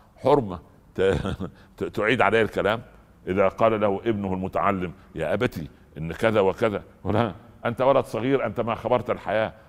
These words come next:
ولد عنده، آه، ثلاثين سنة يقول لي: "أنا"، سبحان الله. فالأنا عندما تكبر تصل إلى المؤسسات، والمؤسسات تصل إلى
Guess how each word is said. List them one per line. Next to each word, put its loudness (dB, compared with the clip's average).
ولد 4
عنده، -2
آه، -4
ثلاثين -4
سنة -4
يقول 4
لي: 0
"أنا"، -4
سبحان -10
الله. -16
فالأنا -4
عندما -6
تكبر -6
تصل -2
إلى -6
المؤسسات، -6
والمؤسسات -6
تصل -4
إلى -2